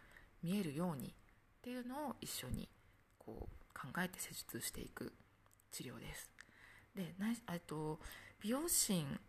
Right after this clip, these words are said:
受ける方に一番こう気をつけてという、いただきたいというか、まあ、こちらも気をつけて一番いくことが、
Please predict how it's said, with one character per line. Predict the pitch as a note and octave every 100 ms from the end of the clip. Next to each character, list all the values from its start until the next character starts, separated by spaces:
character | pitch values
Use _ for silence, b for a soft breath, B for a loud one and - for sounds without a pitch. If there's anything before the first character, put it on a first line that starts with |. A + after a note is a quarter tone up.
| -
受 | -
け | F#3+
る | E3
方 | - - -
に | D3
一 | C3 -
番 | E3+ D#3+ D#3+
こ | - D#3 C#3+
う | -
気 | -
を | D#3
つ | -
け | F3+
て | E3+ - C#2+ - B B B
と | C#3+
い | B2+
う、 | B2 - -
い | -
た | -
だ | B2+ C#3
き | -
た | F#3
い | F3
と | -
い |
う | -
か、 | -
ま | E3
あ、 |
こ | -
ち | - D3
ら |
も | C3+ C3+
気 | -
を | D3
つ |
け | - D3
て | -
一 | - -
番 | B2
い |
く | D3
こ | -
と | -
が、 | - -